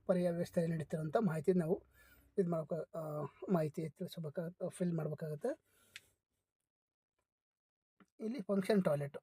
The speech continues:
ಈಗ ಓ-, ಬಿಲ್ಡಿಂಗ್ ಓನರ್‌ಶಿಪ್ ಗೊತ್ತಾಯ್ತಲ್ವಾ, ಇದರಲ್ಲಿ ನಾಲ್ಕು ಆಪ್ಷನ್ಸ್ ಬರುತ್ತೆ, ನೀವು ಅದರಲ್ಲಿ, ಮ್, ಫಿಲ್ ಮಾಡ್ಬೇಕಾಗುತ್ತೆ. ಈಗ ಫಂಕ್ಷನ್ ಟಾಯ್ಲೆಟಲ್ಲಿ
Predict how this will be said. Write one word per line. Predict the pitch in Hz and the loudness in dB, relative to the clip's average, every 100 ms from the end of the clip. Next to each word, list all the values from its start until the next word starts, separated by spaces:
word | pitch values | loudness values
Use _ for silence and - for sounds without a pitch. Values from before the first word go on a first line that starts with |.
| - _ 233 | -16 _ -2
ಈಗ | 190 196 185 - _ _ _ 220 | 4 6 6 0 _ _ _ -4
ಓ-, | 202 | 0
ಬಿಲ್ಡಿಂಗ್ | 180 208 233 208 | 2 2 4 4
ಓನರ್‌ಶಿಪ್ | 196 185 185 | 4 4 0
ಗೊತ್ತಾಯ್ತಲ್ವಾ, | 180 175 - 165 170 180 202 - _ - - _ | 2 0 0 -6 -4 -4 -4 -6 _ -20 -20 _
ಇದರಲ್ಲಿ | 208 196 220 | 2 2 2
ನಾಲ್ಕು | 214 175 185 | 2 2 4
ಆಪ್ಷನ್ಸ್ | 180 - 170 185 | 4 4 2 0
ಬರುತ್ತೆ, | 170 269 | -2 2
ನೀವು | 196 202 | 4 4
ಅದರಲ್ಲಿ, | 170 170 202 392 _ - 190 | 4 2 2 -2 _ -8 -2
ಮ್, | 180 | -2
ಫಿಲ್ | - 180 | 2 2
ಮಾಡ್ಬೇಕಾಗುತ್ತೆ. | 165 156 170 175 285 | 2 0 -2 -4 0
ಈಗ | 208 277 _ _ - - - | 0 0 _ _ -20 -16 -2
ಫಂಕ್ಷನ್ | 202 196 233 | 0 2 4
ಟಾಯ್ಲೆಟಲ್ಲಿ | 202 165 180 175 285 | 6 6 2 2 0